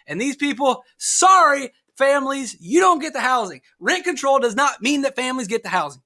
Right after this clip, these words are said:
Doesn't happen. All we did was lower the price, and it often <laughs> favors insiders.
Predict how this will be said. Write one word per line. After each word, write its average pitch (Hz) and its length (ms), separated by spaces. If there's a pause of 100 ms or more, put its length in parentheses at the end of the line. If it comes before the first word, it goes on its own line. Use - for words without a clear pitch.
Doesn't 302 240
happen. 277 340
All 185 100
we 277 60
did 294 80
was 202 120
lower 269 240
the 294 80
price, 208 440
and 185 120
it 180 80
often 196 300
<laughs> - 20
favors - 560 (320)
insiders. 220 960